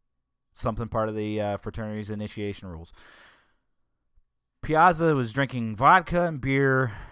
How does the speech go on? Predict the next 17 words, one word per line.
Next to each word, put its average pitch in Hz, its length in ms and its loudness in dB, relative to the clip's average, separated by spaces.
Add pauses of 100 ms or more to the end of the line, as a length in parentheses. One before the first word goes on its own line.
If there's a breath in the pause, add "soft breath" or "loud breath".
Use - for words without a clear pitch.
and 113 480 -4
an 113 100 -8
hour 139 260 2
later 120 360 2
needed 120 240 -2
help 117 200 -2
walking 127 420 0
from 120 180 -8
an 117 80 -6
area 110 320 -2
in 104 80 -6
the 101 60 -8
basement 117 480 -8
stairs 110 580 -4
to 107 120 -10
the 95 100 -10
couch, - 640 -2